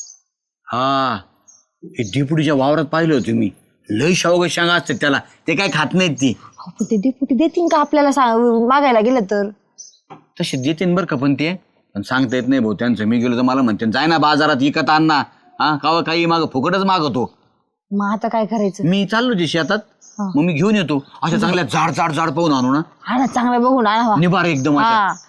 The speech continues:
Speaker 2: दोन तीन वेळेचं सूप झालं पाहिजे माझं. लागलं तुम्हाला थोडंसं देईन वाटीभर.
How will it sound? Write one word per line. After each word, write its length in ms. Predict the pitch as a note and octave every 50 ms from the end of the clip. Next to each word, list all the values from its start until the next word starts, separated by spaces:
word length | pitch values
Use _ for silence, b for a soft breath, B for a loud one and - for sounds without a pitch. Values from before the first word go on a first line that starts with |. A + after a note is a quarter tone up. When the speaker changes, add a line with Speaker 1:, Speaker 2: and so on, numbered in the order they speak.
| _ _ - A3
Speaker 2:
दोन 220 | G#3 C4+ D4 C#4+
तीन 160 | G#3+ D4+ C#4+
वेळेचं 260 | C#4+ C#4+ C#4+ C#4 C#4
सूप 220 | C#4 - C#4 B3 G#3
झालं 240 | G3 C#4 B3 A3+ A3
पाहिजे 280 | F3 B3 B3 A#3 A#3+
माझं. 300 | G#3+ A3 A3+ A3+ F#3+ F#3+ - - _ _ _ _ _ -
लागलं 200 | A#3 B3 A3 C4+ A#3+ G3+
तुम्हाला 240 | E4+ E4 D#4+ C#4+ C4+ - -
थोडंसं 300 | C#4+ B3 B3 - - A#3+
देईन 200 | G#3+ B3+ B3 G#3+
वाटीभर. 360 | A3 A#3+ B3 - C4+ A3 A3